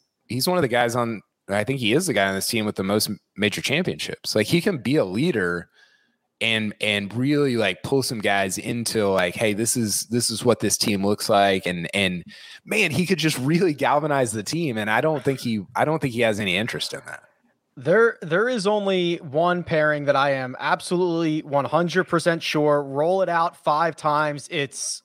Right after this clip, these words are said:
Speaker 2: lemonade and iced tea. It's Arnold Palmer
Speaker 1: <laughs>
Speaker 2: spiked. It ta-, here's what, here's my thing. It tastes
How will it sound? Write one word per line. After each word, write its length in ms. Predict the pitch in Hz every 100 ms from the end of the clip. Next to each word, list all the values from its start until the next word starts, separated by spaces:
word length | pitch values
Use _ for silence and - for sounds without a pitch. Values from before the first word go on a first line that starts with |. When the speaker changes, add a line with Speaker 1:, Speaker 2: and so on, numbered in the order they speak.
| _
Speaker 2:
lemonade 720 | 139 165 190 190 185 180 170 -
and 160 | 156
iced 400 | 156 160 147 -
tea. 200 | - 127
It's 140 | 123 -
Arnold 600 | 180 175 208 214 214 208 -
Palmer 640 | 175 165 175 175 170 170 - 262
Speaker 1:
<laughs> 160 | 226
Speaker 2:
spiked. 680 | - 226 - 151 120 - - - 269 -
It 240 | 240 285 - _
ta-, 640 | - 494 - 339 359 269 233
here's 280 | 214 349 320
what, 140 | 302
here's 240 | 294 359
my 160 | 339 311
thing. 260 | 302 294 180 262 -
It 280 | 254 269 -
tastes 520 | - 311 392 - -